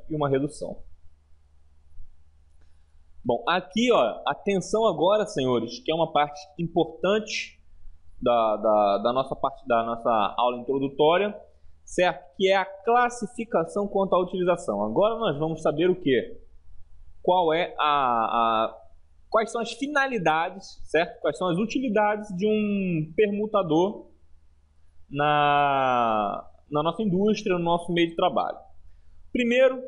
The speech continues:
é o clássico, os resfriadores são chamados de cooler, né? Tem o air cooler, tem o cooler normal, certo? Simplesmente o air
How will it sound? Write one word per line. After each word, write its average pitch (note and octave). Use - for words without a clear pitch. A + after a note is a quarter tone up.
é G3
o G3
clássico, F3
os B2+
resfriadores F#3+
são D3+
chamados D#3
de F3
cooler, F3+
né? F3+
Tem C#3+
o C#3+
air D3
cooler, G3+
tem C3+
o A2
cooler E3+
normal, E3
certo? D#3+
Simplesmente E3
o E3+
air E3